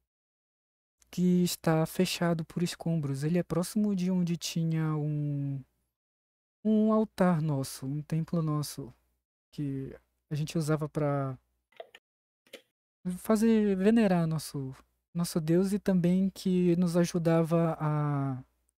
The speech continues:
conjurar os elementais de forma mais eficiente. O problema é que esse local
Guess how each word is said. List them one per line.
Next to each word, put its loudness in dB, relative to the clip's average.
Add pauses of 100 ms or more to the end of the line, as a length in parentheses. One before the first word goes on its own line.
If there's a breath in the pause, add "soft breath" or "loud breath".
(140)
conjurar 4
os 0 (600 soft breath)
elementais 4
de -4
forma 0
mais 2
eficiente. -6 (840 soft breath)
O -14
problema 4
é 4
que -8
esse 0
local 2